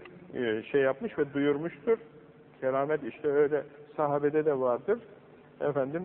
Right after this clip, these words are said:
eski ümmetlerde de vardır, şimdi de vardır. Şimdi de vardır, her zaman olur. Allah'ın sevgili kulu olduğu yerde keramet olur.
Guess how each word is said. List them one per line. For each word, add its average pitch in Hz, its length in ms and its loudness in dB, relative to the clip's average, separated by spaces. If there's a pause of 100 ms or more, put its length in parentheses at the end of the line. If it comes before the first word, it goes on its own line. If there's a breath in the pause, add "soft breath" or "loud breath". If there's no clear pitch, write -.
(120)
eski 151 240 -2
ümmetlerde 156 560 2
de 160 80 2
vardır, 156 460 2
şimdi 214 240 -2
de 190 120 4
vardır. 120 300 0 (3000)
Şimdi 180 260 0
de 175 120 4
vardır, 127 320 -2
her 175 140 0
zaman 170 300 -2
olur. 208 240 0 (400 loud breath)
Allah'ın 202 420 0
sevgili 185 340 -4
kulu 165 240 -6
olduğu 185 400 0
yerde 170 320 -2
keramet 156 540 -4
olur. 127 180 -6